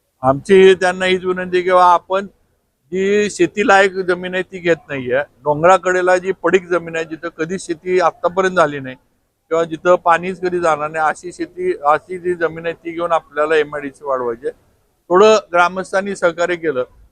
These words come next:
तर नक्की आपण एमआयडीसी पण तिकडे वाढवू शकतो. म्हणजे इकडे आयटी पार्क होईल,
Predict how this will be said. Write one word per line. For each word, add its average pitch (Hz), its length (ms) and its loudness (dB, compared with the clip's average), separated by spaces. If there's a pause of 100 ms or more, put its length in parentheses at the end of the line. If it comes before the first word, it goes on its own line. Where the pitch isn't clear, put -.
(180)
तर 170 80 -6
नक्की 170 320 -2
आपण 196 360 2
एमआयडीसी 202 480 0
पण 214 220 -4
तिकडे 190 200 -2
वाढवू 156 320 2
शकतो. 117 300 -18
म्हणजे 151 180 -8
इकडे 175 200 0
आयटी 180 280 2
पार्क 180 300 0
होईल, 143 160 -8